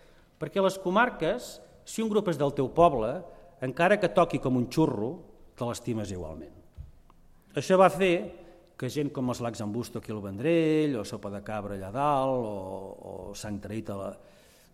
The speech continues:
doncs poguéssim aprendre a tocar sense que ens tiressin ampolles al cap. Per què? Perquè érem gent del poble, i sabien que érem de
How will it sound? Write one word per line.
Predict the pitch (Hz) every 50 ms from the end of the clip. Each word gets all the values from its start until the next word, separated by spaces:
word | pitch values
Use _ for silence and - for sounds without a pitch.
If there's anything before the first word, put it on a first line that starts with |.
| _
doncs | - 151 - -
poguéssim | - 160 180 185 - 208 190 175
aprendre | 147 - 180 185 185 160 139 143
a | 143
tocar | 160 147 - 196 180 165 156 190 - - - - - - - - _ _ - -
sense | - 170 156 156 170 156
que | - 151
ens | -
tiressin | - 147 147 143 - 135 131
ampolles | 123 127 - 113 107 107 - 101
al | 92 -
cap. | - 82 - - _ _ _ - - - - - _ _ _ _ _ _ _ _ _ _
Per | _ 139 143
què? | 139 - 180 131 87 - -
Perquè | 123 - - 160 160
érem | 165 165 151
gent | 156 165 165 160 156
del | 156 151 -
poble, | 202 226 226 196 190 185 185 196 196 190 196 190 - -
i | -
sabien | - 147 143 151 156 147
que | 147 156
érem | 147 143 139
de | 143 143